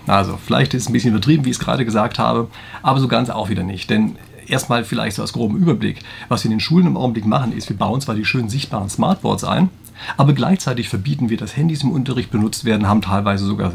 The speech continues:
extra Abschirmungen, sodass sie gar nicht erst irgendwelchen Empfang haben. Von W lan möchte ich gar nicht mal sprechen. Ähm, wir sorgen dafür, dass es die Schulbücher beispielsweise immer noch,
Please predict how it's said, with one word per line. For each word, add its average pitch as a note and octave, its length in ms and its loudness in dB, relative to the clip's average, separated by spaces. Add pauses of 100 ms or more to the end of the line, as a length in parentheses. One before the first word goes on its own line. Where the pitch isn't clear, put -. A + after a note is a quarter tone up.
(100)
extra - 280 -4
Abschirmungen, C3+ 600 2
sodass G2+ 240 -2
sie G2+ 80 -6
gar G2+ 100 2
nicht G2+ 160 0
erst - 180 -6
irgendwelchen A2 300 -2
Empfang A2 380 2
haben. A#2 160 2
Von F2+ 180 0
W A2 120 4
lan A2+ 220 0
möchte G#2 200 -6
ich - 60 -8
gar G2 160 0
nicht F#2+ 100 -2
mal F#2 140 0
sprechen. C#3 400 2 (480)
Ähm, B2 200 6
wir C#3 80 6
sorgen C#3 240 4
dafür, B2+ 260 -2
dass A#2 120 -4
es - 60 -12
die A#2+ 100 -6
Schulbücher C3+ 480 2
beispielsweise G#2+ 520 0
immer C3+ 180 4
noch, A2+ 260 0